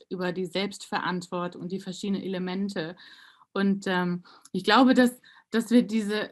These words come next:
eine, also ich, die Work-Life-Balance ist ein Begriff, den ich nicht so wirklich <laughs> mag, weil ich immer denke, was, was bedeutet das so? Also ich merke, also die Elke Werner sagt immer so einen Spruch, die sagt, die Leute haben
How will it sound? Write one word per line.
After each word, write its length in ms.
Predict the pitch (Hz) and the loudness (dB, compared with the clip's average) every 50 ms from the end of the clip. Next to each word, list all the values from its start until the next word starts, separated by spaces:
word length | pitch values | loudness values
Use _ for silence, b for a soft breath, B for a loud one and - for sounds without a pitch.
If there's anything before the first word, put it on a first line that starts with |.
| _ - | _ 2
eine, 340 | 214 233 233 214 - - | 4 6 6 4 2 0
also 160 | - 214 208 233 | 0 2 2 2
ich, 140 | 226 - - _ | 0 0 -6 _
die 320 | - - - - 208 233 233 | -18 -16 -8 0 2 6 8
Work-Life-Balance 880 | 254 262 262 269 240 240 254 269 254 - 240 226 226 226 226 226 220 | 8 6 6 6 6 6 6 6 4 4 2 2 2 2 0 0 -2
ist 120 | 208 - | 0 2
ein 140 | 240 226 208 | 2 4 4
Begriff, 380 | 180 214 - 202 220 240 226 - | 2 0 0 0 0 0 0 -2
den 180 | - 208 196 | -2 0 2
ich 140 | 196 202 196 | 2 2 4
nicht 180 | 220 220 - - | 2 2 2 2
so 160 | 220 196 175 | 0 2 2
wirklich 320 | 185 190 196 190 190 196 | 2 0 0 -2 0 8
<laughs> 40 | - | 10
mag, 500 | 240 254 285 294 285 262 262 269 - B B B B 285 - | 12 12 12 12 12 10 8 6 0 B B B B -4 -2
weil 80 | - 233 | 0 0
ich 60 | 220 | 2
immer 100 | 233 226 | 2 2
denke, 180 | 220 202 202 | 0 0 0
was, 180 | 196 220 214 - - | -2 -2 -2 -2 -4
was 140 | 233 240 - | -4 2 4
bedeutet 540 | 240 247 247 233 226 233 233 226 214 - | 4 4 6 6 6 6 6 4 2 2
das 300 | 175 165 170 - - - | 2 0 0 -2 -6 -8
so? 240 | - 175 160 143 - - | -6 -4 -4 -4 -4 0
Also 400 | - 190 190 180 190 185 180 180 180 B B B B B - | 2 2 2 2 2 0 -2 -2 -4 B B B B B 0
ich 180 | 202 196 202 | 0 2 4
merke, 520 | 233 220 220 240 240 247 220 208 202 185 - - | 4 6 6 6 6 6 6 6 2 -2 -4 -4
also 300 | 196 208 196 185 180 175 B B B B - | -4 -2 -2 -2 -2 -2 B B B B -6
die 60 | - | 0
Elke 240 | - 208 226 226 202 | 0 0 0 2 2
Werner 320 | 208 214 233 240 233 233 226 | 4 6 6 6 6 4 2
sagt 180 | 220 233 226 | 0 -2 -2
immer 180 | 226 220 220 202 | -2 -4 -4 -2
so 100 | 202 208 | -2 -2
einen 80 | 208 | -2
Spruch, 320 | 202 - - - 247 247 247 | -4 -4 2 4 4 4 4
die 120 | - 233 | 2 2
sagt, 200 | 202 214 214 - | 2 2 0 -2
die 40 | 233 | -2
Leute 400 | 196 202 214 233 240 247 233 208 | 0 2 2 2 2 2 2 2
haben 280 | 208 208 202 202 196 | 2 0 0 -2 -6